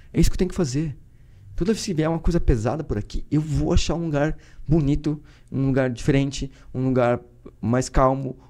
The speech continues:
um lugar mais amoroso pra levar, pra conduzir." E fui fazendo. Hoje tem quatro anos e três meses que minha esposa faleceu.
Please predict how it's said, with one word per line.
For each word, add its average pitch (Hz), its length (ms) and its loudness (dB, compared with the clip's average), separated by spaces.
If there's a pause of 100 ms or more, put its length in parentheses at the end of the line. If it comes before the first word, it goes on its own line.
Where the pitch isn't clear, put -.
um - 40 -6
lugar 120 200 0
mais 127 200 0
amoroso 143 680 4 (640)
pra 135 160 6
levar, 117 360 2
pra - 140 -4
conduzir." 110 440 -2
E - 100 -8
fui - 140 -6
fazendo. 294 420 -2 (880)
Hoje 120 220 0
tem 135 140 2
quatro 131 320 2
anos 139 240 0
e 117 80 -2
três 131 320 0
meses 117 320 -2
que - 100 -10
minha 101 80 -4
esposa 117 320 -4
faleceu. 107 480 -6